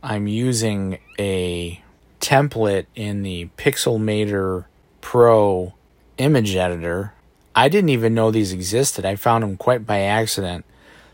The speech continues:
Pixelmator has a template section. It's almost like a little Canva just built right into the app, and they have a handful of templates.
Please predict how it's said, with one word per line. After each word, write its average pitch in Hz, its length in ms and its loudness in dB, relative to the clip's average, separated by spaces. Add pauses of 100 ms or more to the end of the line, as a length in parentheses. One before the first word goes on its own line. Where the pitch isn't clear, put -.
(160)
Pixelmator 113 840 2
has 107 960 -2
a 95 220 -4
template 120 480 0
section. 104 600 -2 (680)
It's - 180 2
almost 196 380 4
like 143 240 6
a 117 60 6
little 113 680 4 (400)
Canva 113 800 -2 (540)
just 110 340 -6
built 110 280 4
right 107 240 2
into 104 300 -4
the 90 240 -4
app, 92 380 -4
and 101 120 -6
they 101 140 -4
have 98 200 -4
a 92 80 -2
handful 107 520 -4
of 95 80 -4
templates. 98 680 -6